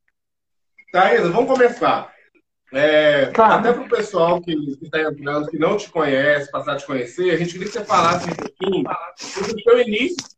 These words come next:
Speaker 1: de carreira. Você, desde criança, pensava em ser atriz, cantora, como é que foi?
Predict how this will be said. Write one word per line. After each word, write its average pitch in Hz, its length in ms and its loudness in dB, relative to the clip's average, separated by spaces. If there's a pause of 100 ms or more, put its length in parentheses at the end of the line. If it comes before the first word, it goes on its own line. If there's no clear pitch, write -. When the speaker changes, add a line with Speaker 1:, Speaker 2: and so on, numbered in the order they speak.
(120)
Speaker 1:
de 208 140 -12
carreira. 139 460 -2
Você, 208 260 -4 (480)
desde 285 300 2
criança, 202 540 0
pensava 165 480 -10
em 156 40 -10
ser 160 120 -6
atriz, 190 560 -2
cantora, 185 640 -2
como 190 160 -8
é 240 80 0
que - 120 -20
foi? 202 220 -2